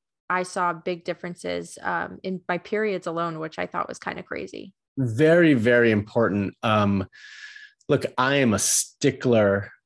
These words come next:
Speaker 2: for that sort of thing in my household. Um, it sometimes drives my wife crazy,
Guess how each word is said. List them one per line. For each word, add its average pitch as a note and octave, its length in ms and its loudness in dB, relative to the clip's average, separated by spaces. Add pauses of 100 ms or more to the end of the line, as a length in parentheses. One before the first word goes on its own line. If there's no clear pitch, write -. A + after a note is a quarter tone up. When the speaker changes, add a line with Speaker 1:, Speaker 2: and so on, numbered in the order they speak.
Speaker 2:
for - 180 -4
that G2+ 240 0
sort A2+ 220 -2
of G2+ 100 -2
thing G#2 300 0
in G2 80 0
my F2 120 -2
household. D3+ 720 -2 (200)
Um, F#2+ 460 -2
it - 100 -10
sometimes F2+ 440 -4
drives - 320 -2
my F2 100 -2
wife F2 260 -2
crazy, G#2 540 -2